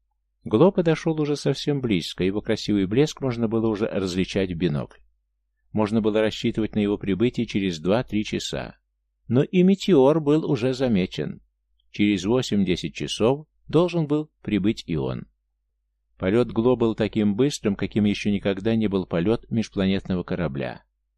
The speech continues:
Волнение, которое охватило все марсианские штаты после получения последних депеш с Земли,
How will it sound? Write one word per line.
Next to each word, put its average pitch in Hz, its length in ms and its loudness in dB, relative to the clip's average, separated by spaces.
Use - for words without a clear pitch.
Волнение, 143 600 2
которое 139 360 0
охватило 123 460 0
все 135 240 -2
марсианские 107 640 -2
штаты 131 420 -2
после - 280 -6
получения 110 520 -2
последних 101 560 -2
депеш 92 340 -2
с 82 40 -10
Земли, 85 460 0